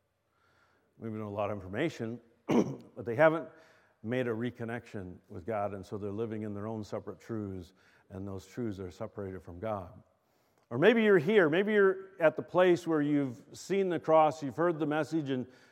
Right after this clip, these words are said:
and you've accepted that through Christ you can be reconnected to God. <clears throat> And I would say this is where most Christians live. But this is not where we're called to live,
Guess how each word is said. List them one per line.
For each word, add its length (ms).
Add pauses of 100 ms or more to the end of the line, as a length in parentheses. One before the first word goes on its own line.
(140)
and 120
you've 160
accepted 840
that 280
through 400
Christ 720 (440)
you 160
can 180
be 140
reconnected 1080 (640)
to 120
God. 400 (340)
<clears throat> 60 (440)
And 60
I 60
would 80
say 100
this 240
is 80
where 160
most 320
Christians 420
live. 280 (1300)
But 80
this 160
is 120
not 240
where 340
we're 240
called 460
to 80
live, 280